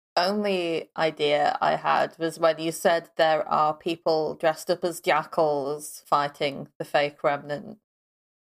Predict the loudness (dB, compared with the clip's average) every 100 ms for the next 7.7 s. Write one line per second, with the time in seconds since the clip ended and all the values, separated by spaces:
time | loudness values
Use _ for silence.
0 | _ -2 0 2 2 2 0 -2 2 2
1 | 2 2 2 2 0 -10 -14 _ _ _
2 | -2 2 2 2 2 0 -4 -4 0 2
3 | 0 -4 -18 _ _ _ _ _ _ _
4 | -2 0 4 2 2 2 2 2 2 4
5 | 4 2 -4 -16 -8 0 2 2 -4 _
6 | _ 0 0 2 0 2 2 2 0 0
7 | 0 0 0 -2 -8 -16